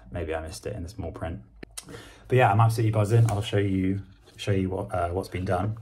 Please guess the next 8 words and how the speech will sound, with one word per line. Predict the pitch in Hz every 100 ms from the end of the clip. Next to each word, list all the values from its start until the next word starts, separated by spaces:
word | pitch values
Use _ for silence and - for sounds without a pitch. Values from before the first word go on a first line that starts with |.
| - - -
So | 101
in | 117
the | 117
end, | 117 95
I | 92
had | 95 -
four | 120 120
thousand, | 110 104 107 95 104 101 101 98